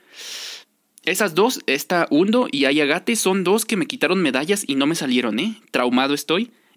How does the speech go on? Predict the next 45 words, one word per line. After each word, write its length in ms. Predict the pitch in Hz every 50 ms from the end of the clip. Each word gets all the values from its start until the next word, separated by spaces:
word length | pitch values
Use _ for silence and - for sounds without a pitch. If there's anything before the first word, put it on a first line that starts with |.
| _ -
Y 140 | 196 220
pues 180 | 214 226 226 220
la 140 | 226 220 214
Karen 280 | - 156 160 165 165
que 80 | 160 165
me 80 | 147 139
salió 160 | - 139 131
en 80 | 131
tiro 160 | 135 151 139 127
gratis. 420 | 127 120 117 - 131 - - - -
Grande 320 | - 139 139 135 139 135
la 100 | 135 139
Karen. 320 | 135 151 147 156 156 156 - _ _ _ _ _ _ _ _ _ _ _ -
Pero, 420 | 180 185 190 196 196 196 - -
eh, 540 | - 139 139 139 135 135 135 135 135 135 131 131
pues 120 | - 143 139
no, 160 | 147 151 147
no, 260 | 139 139 143 147 -
no 220 | 147 143 143 143 139
te 100 | - 147
ocupamos, 440 | - - - - 113 107 110 110
¿sale? 300 | - - 156 196 240 226 -
<laughs> 60 | - - - 180 - - - - - - - - _ _ - 320 - - -
Ok, 180 | - 131 - 147 139 139
voy 140 | 190 226
a 20 | 254
ir 40 | 262
al 100 | 262 240
grupo, 300 | 170 147 175 180 - 220
güey, 160 | 226 240 220 185
a 40 |
ver 120 | 151 143 156
si 80 | -
hay 100 | 190 196
más 220 | 190 165 160 185 -
imágenes 440 | 190 190 180 180 - 190 165 - -
chidas 340 | - - 135 160 202 208 -
o 60 | 185
algo 140 | 175 165 165
así. 220 | 165 - 254 - _ _ _ _ _ _
Que 80 | - 143
la 100 | 127 117
gente 260 | - 151 151 156 165
haya 180 | 160 165 156 -
puesto. 380 | 165 180 196 - - 254 254